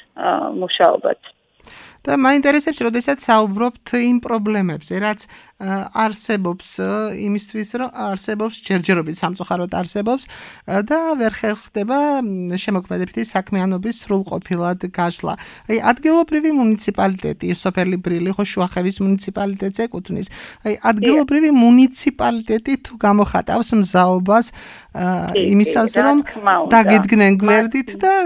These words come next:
Speaker 2: დაგეხმარონ ამ პრობლემების გადაჭრაში.
Speaker 1: შეძლებს დაგვარად, ნამდვილად ისინი მიესალმებიან ამ, აა, ყველა წინ გადადგმულ ნაბიჯს, უბრალოდ, ა, მათაც, აი, ფინანსები როგორ გაუნაწილდებათ, ამაზე ვართ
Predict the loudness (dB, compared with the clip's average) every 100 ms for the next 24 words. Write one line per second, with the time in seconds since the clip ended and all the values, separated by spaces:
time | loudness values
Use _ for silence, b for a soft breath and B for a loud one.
0 | 0 2 0 0 -4 0 2 2 2 2
1 | 0 B B -4 0 2 4 2 0 -2
2 | 0 2 2 -2 -6 -8 -10 -14 -20 _
3 | _ _ _ -18 2 6 6 6 6 6
4 | 2 2 4 6 4 4 2 -2 -4 -4
5 | -4 -2 -2 -2 -8 -8 -6 -4 -4 -6
6 | -4 -4 -2 -6 -8 -6 -4 -2 -2 -2
7 | -6 B B B -4 0 0 0 0 0
8 | 0 2 0 -2 -4 4 6 6 2 -2
9 | 0 2 2 0 -2 -10 -6 -2 -2 -2
10 | -4 0 2 6 8 8 6 2 0 0
11 | 0 -2 0 -2 2 0 0 -4 -4 -2
12 | -2 -4 -6 -2 0 0 0 2 2 2
13 | 0 -4 -4 -4 -2 0 0 0 -2 -2
14 | -2 2 2 2